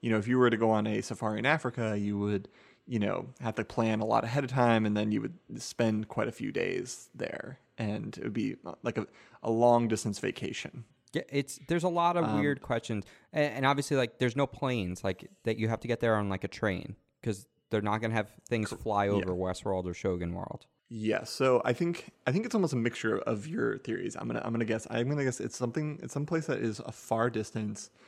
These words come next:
Speaker 1: but is closer to what your theory is about
Speaker 2: It's, like,
Speaker 1: virtual
Speaker 2: just
Speaker 1: reality.
Speaker 2: Australia. Like, Australia is gone. It's just
Speaker 1: <laughs>
Speaker 2: Westworld.
Speaker 1: Yeah.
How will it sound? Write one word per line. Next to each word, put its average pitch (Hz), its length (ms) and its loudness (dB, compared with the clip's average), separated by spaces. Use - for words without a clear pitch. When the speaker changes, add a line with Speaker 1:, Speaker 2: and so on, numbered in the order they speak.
Speaker 1:
but 113 120 4
is 110 160 2
closer 143 420 0
to 127 140 -4
what 113 120 2
your 107 140 -2
theory 107 240 0
is 101 100 0
about 101 260 -2
Speaker 2:
It's, 110 120 0
like, 131 120 4
Speaker 1:
virtual 113 100 0
Speaker 2:
just 113 340 6
Speaker 1:
reality. 113 60 8
Speaker 2:
Australia. 87 640 0
Like, 113 160 0
Australia 131 480 4
is 120 160 4
gone. 92 420 2
It's - 200 -6
just 107 360 0
Speaker 1:
<laughs> 113 40 0
Speaker 2:
Westworld. 90 640 0
Speaker 1:
Yeah. 113 220 4